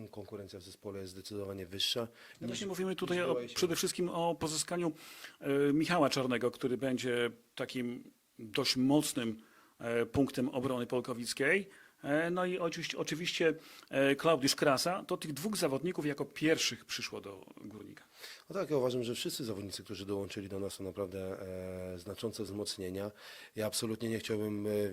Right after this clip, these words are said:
Speaker 1: w jakikolwiek sposób, e, umniejszać roli zawodników, którzy zostali, bo po to zostali, żeby być ważną częścią tego zespołu i tutaj ja liczę absolutnie na wszystkich zawodników. Em,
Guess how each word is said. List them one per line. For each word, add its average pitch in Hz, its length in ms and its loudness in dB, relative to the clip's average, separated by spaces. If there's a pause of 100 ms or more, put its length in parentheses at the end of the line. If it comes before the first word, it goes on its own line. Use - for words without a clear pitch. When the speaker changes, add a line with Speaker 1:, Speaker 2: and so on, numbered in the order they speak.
(260)
Speaker 1:
w - 40 -10
jakikolwiek 107 520 -4
sposób, - 460 -8
e, 101 520 -4
umniejszać 107 480 -8
roli 104 280 -4
zawodników, 98 440 -8
którzy 98 200 -8
zostali, 95 440 0
bo 80 120 -8
po - 160 -2
to 110 100 -4
zostali, 95 480 -4 (560)
żeby 104 840 0
być 101 180 -8
ważną 101 440 -2
częścią 95 400 -4
tego 98 220 -6
zespołu 98 460 -8
i 101 40 -8
tutaj 101 260 -12
ja 98 80 -8
liczę 98 340 -10
absolutnie 95 420 -10
na 95 100 -10
wszystkich 110 320 -6
zawodników. 92 580 -6 (600)
Em, 98 960 -6